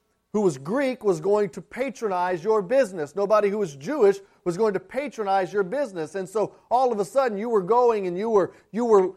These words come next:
having a good life and you were making a good livelihood. Now you're being boycotted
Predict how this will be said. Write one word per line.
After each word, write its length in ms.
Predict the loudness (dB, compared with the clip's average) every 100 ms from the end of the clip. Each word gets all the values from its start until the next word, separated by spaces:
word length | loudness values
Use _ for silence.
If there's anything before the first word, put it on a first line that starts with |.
| -2
having 300 | 0 0 -2
a 80 |
good 240 | 0 0 0
life 360 | 0 0 -2
and 120 | -4 -2
you 100 | 2
were 120 | 2
making 360 | 2 -2 -4
a 40 | -2
good 180 | 0 0
livelihood. 540 | 0 -2 -2 -2 -2
Now 200 | -4 -4
you're 160 | -4 -2
being 300 | -2 -4 -6
boycotted 760 | -2 -2 -2 -2 0 0 -2